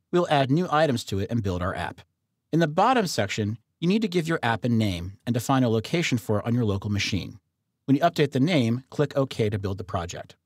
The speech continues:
I'm just gonna use the default name here just to get us into the interface.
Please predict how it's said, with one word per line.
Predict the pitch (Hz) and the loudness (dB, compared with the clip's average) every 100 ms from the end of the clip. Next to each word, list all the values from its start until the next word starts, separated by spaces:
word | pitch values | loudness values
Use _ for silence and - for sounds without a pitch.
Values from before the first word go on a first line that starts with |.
| _ _ _ | _ _ _
I'm | 185 233 | 0 0
just | - | 2
gonna | 160 | 4
use | 139 135 - | 6 4 2
the | 120 | -2
default | 104 - 139 120 | -2 0 0 0
name | 104 98 | -2 -2
here | 131 131 87 104 _ | 0 0 0 -6 _
just | - 143 | -2 -2
to | 156 | 0
get | 135 | 0
us | 117 120 | 0 0
into | 120 - | -2 -2
the | 101 | -6
interface. | 98 90 - - - | -6 -6 -10 -14 -14